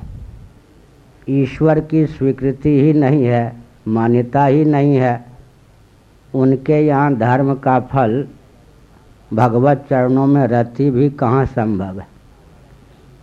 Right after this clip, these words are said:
पूर्व मीमांसक जब ईश्वर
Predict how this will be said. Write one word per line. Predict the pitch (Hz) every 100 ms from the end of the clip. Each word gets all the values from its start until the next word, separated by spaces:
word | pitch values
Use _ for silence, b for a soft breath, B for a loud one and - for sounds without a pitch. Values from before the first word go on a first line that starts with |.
| - - _ _ _ -
पूर्व | 135 139
मीमांसक | 135 139 139 135 131 147 139 123
जब | 135 127
ईश्वर | 123 117 - 135